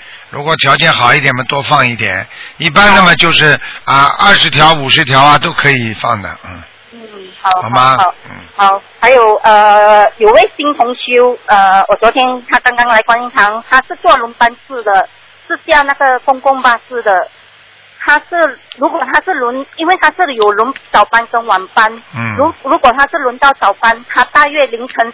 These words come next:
Speaker 2: 四点多就要出门了。
Speaker 1: 哎。
Speaker 2: 他出门之前，他就会给观世音菩萨上香了才出门。请问师父，如果凌晨三四点可以给菩萨上早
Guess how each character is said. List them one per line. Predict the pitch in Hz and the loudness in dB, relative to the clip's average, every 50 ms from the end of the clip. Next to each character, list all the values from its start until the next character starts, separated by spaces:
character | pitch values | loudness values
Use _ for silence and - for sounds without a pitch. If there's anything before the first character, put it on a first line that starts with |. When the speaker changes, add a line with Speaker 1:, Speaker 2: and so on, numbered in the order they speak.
| - _ | -6 _
Speaker 2:
四 | - 294 | -6 -4
点 | - 233 208 190 | -4 -4 -4 0
多 | - 226 226 | 0 0 0
就 | - - 262 | 0 0 2
要 | 247 254 247 | 2 2 0
出 | - - 294 254 | -2 -6 -8 -6
门 | 226 214 196 196 202 | -4 -4 -2 0 0
了。 | 196 190 170 - | 0 0 0 0
Speaker 1:
哎。 | - 113 110 107 101 92 85 | 0 0 0 0 -2 -4 -2
Speaker 2:
他 | - - - | -2 -2 -2
出 | - - 392 | 0 -2 0
门 | 339 277 262 262 - | 0 0 -2 -2 -4
之 | 285 277 | -6 -8
前， | - - - 233 226 254 - | -8 -8 -8 -10 -8 -6 -2
他 | - 254 | -2 -2
就 | 247 - 202 | -2 0 0
会 | 202 196 | 0 0
给 | 196 - 220 196 - | 0 -2 -6 -4 -2
观 | 233 220 220 - | -2 -2 -2 -2
世 | - 277 | -4 -4
音 | 262 240 - | -4 -6 -8
菩 | - 427 226 - | -8 -8 -4 0
萨 | - 262 240 226 - - - - - | 0 0 0 0 -2 -8 -16 -8 -4
上 | - 294 269 262 - | -2 -2 -2 -4 -4
香 | - 233 233 | -4 -4 -2
了 | 233 226 226 | -2 -4 -2
才 | - 220 208 | -2 -4 -4
出 | - - - 254 | -4 -6 -8 -4
门。 | 233 214 202 214 220 - - - - - - - - | -2 -2 -2 -2 -6 -12 -20 -20 -20 -20 -14 -8 -4
请 | - 269 262 | -2 2 2
问 | 320 370 349 | 2 2 0
师 | - 339 330 - | -2 -6 -6 -2
父， | 359 330 247 - | -2 -2 -2 0
如 | 269 302 | 0 2
果 | - 277 240 | 2 2 2
凌 | 226 247 285 | 0 -2 -8
晨 | - 285 262 254 | -8 -8 -6 -4
三 | - 277 262 - | -4 -4 -4 -4
四 | - 311 | -8 -10
点 | - 233 202 190 _ _ _ - | -10 -12 -14 -14 _ _ _ -4
可 | 285 277 | -4 -4
以 | 277 226 | -2 -2
给 | - 220 214 - - | -4 -6 -6 -6 -8
菩 | 226 233 - | -8 -4 0
萨 | 262 247 | 0 0
上 | - 285 277 - | 0 0 -4 -2
早 | - - | -2 -4